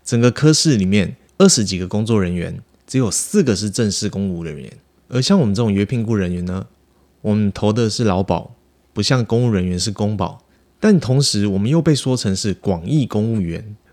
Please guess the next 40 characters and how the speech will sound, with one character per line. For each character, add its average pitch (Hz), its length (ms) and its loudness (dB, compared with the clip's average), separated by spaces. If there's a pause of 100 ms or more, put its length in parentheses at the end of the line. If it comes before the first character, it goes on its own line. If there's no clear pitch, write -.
我 110 60 -2
们 110 100 2
受 170 160 0
到 170 160 4
公 147 180 0
务 151 60 4
人 110 160 4
员 98 140 0
服 113 240 0
务 151 40 4
法 - 200 -4
的 98 100 -14
规 104 180 -2
范， 101 280 -4 (180)
举 107 140 -4
凡 104 200 -2
各 131 140 -2
种 101 180 -2
的 98 200 -4
义 123 180 0
务 117 200 0
啊、 95 260 -2
保 92 200 -4
密 117 200 0
原 95 240 0
则 90 240 -4
啊， 95 260 -2 (140)
这 147 100 -4
些 147 100 0
规 139 240 0
定 127 280 -2
我 90 60 -4
们 90 120 -4
都 117 100 0
不 123 140 -2
能 90 160 0
去 101 160 -6
侵 92 220 -2
犯 87 180 -6
到。 - 220 -12